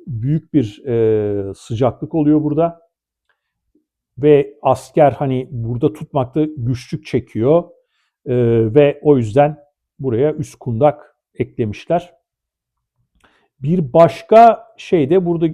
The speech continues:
işte görüyorsunuz orijinal nişangah. Bunu,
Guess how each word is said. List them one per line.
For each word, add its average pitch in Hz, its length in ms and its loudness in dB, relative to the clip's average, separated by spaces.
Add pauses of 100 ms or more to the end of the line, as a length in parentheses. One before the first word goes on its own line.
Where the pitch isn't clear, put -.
işte - 220 -16
görüyorsunuz 151 840 -2
orijinal 127 640 -2 (200)
nişangah. 120 680 -2 (1160)
Bunu, 220 640 2